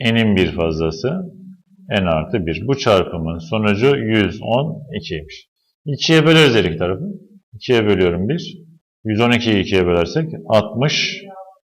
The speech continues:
Evet, elli altı olacak, doğru. Elli altı. Şurası elli altı. Şimdi yazıyorum. N artı bir, N artı iki. N artı iki, N artı bir ya da fark etmeyecek.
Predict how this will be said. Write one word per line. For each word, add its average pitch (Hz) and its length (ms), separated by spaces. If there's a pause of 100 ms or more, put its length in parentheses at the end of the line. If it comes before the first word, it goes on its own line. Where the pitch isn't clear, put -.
(720)
Evet, 104 280
elli 98 380
altı 73 300
olacak, 71 300
doğru. 80 140 (460)
Elli 85 200
altı. 80 160 (1300)
Şurası 90 320
elli 82 180
altı. - 260 (840)
Şimdi 143 280
yazıyorum. 160 480 (1120)
N 147 160
artı 135 360
bir, 180 140
N 151 240
artı 104 280
iki. 90 240 (880)
N 123 200
artı 98 320
iki, 87 220
N 113 200
artı 82 320
bir 78 60
ya 76 220
da 139 180
fark 87 260
etmeyecek. 143 400